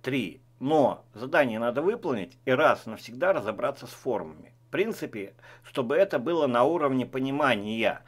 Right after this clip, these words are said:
Я сформировал задание таким образом, что дал и, э, задание, и подсказки.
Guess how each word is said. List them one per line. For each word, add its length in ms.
Я 160
сформировал 760
задание 420
таким 400
образом, 520
что 220
дал 640
и, 380
э, 720
задание, 680
и 60
подсказки. 800